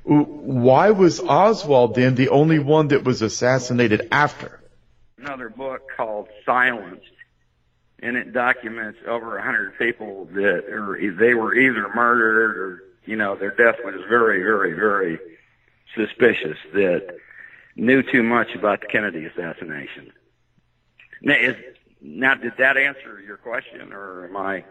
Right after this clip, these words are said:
Speaker 2: sort of off base there?
Speaker 1: You're getting there. Um, they went to such great lengths, you know, to, to stop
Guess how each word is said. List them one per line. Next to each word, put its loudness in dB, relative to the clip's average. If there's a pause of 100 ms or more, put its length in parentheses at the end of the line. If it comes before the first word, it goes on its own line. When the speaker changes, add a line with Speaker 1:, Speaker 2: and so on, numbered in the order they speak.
(180)
Speaker 2:
sort -4
of -10
off -8
base -4
there? -6 (280)
Speaker 1:
You're -18
getting 2
there. 2
Um, 4
they 6
went 4
to 0
such -2
great 4
lengths, 0
you 0
know, 4
to, 2
to 0
stop 0